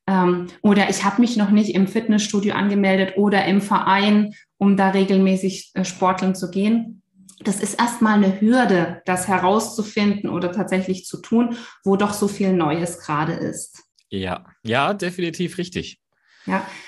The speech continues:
Speaker 1: und mit so einer Wenn-Dann-Funktion, äh, kann man das ganz gut machen. Also jetzt gerade sowas wie Joggen oder Spazieren gehen, in der Mittagspause rausgehen,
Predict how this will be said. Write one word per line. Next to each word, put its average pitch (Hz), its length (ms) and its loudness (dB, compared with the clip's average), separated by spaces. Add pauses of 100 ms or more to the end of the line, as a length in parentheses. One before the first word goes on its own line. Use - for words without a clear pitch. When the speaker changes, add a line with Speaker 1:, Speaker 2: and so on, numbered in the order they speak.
(160)
Speaker 1:
und 220 160 6
mit 226 180 4
so 226 60 2
einer 208 240 4
Wenn-Dann-Funktion, 254 1400 2
äh, 208 460 2
kann 226 200 2
man 214 220 4
das 202 180 -2
ganz 185 260 -2
gut 202 220 -2
machen. 254 360 2
Also 185 200 -2
jetzt 175 220 -6
gerade 175 260 0
sowas 170 400 -2
wie 180 140 0
Joggen 214 440 2
oder 180 160 0
Spazieren 214 720 0
gehen, 196 460 0 (320)
in 208 100 4
der 208 120 6
Mittagspause 208 840 0
rausgehen, 175 840 -2